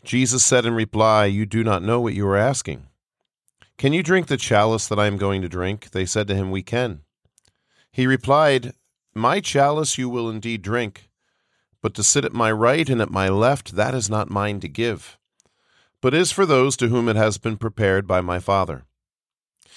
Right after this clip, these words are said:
When the ten heard this, they became indignant at the two brothers. But Jesus summoned them and said, "You know that the rulers of the Gentiles lord it over them, and the great ones make their authority over them felt.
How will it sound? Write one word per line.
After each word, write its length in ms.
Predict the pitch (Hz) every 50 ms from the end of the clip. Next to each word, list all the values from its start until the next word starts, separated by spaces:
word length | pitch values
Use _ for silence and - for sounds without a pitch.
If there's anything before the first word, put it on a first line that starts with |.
| - - - _ -
When 140 | - 123
the 60 | 131 131
ten 280 | 127 - 156 175 175
heard 260 | 151 135 160 202 196
this, 200 | 131 110 107 -
they 120 | - 110 107
became 380 | 98 110 104 - 113 113 113
indignant 480 | 113 113 110 90 120 131 117 113 104 90
at 100 | 90 85
the 80 | - 87
two 180 | - - 98
brothers. 600 | 82 87 98 110 104 95 76 73 - - - - _ _ _ _ _ _ _ _ _ _ _ _ _
But 140 | - 107 107
Jesus 360 | - 117 123 131 120 135 131
summoned 380 | 117 - 151 151 147 135 120 110
them 160 | 104 101 101
and 100 | 101 98
said, 280 | 92 - - 110 104 92
"You 160 | 98 107 110
know 200 | 113 123 147 180
that 180 | 160 160 151 -
the 100 | 127 113
rulers 420 | 104 104 107 110 107 107 95 -
of 60 | 92
the 80 | 90 92
Gentiles 840 | 85 92 95 95 95 95 90 - - 98 90 90 87 85 80 76 80
lord 280 | 85 92 95 107 104
it 80 | 101 95
over 240 | 95 95 87 87 85
them, 280 | 78 76 71 67 65 _ _ _ _ _ _ _ _ _ _ _ _ _ - - _ _ -
and 120 | - 120
the 80 | 127 120
great 280 | 127 139 156 185 -
ones 360 | - 143 143 143 139 127 107 117
make 180 | 120 120 120
their 180 | - 123 113 110
authority 460 | 107 101 - 110 117 131 127 113 104
over 180 | 95 92 87 90
them 180 | 90 90 87
felt. 460 | 87 - 117 120 101 82 - - -